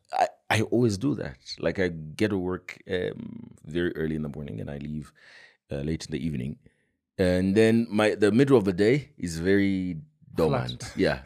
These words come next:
Speaker 1: like, it's very,
Speaker 2: <laughs>
Speaker 1: very flat. So I do a lot of work in the morning, and then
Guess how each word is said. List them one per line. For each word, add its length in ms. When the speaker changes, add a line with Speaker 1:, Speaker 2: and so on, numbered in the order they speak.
Speaker 1:
like, 180
it's 140
very, 480
Speaker 2:
<laughs> 140
Speaker 1:
very 200
flat. 380
So 160
I 100
do 220
a 20
lot 160
of 100
work 220
in 80
the 60
morning, 460
and 220
then 440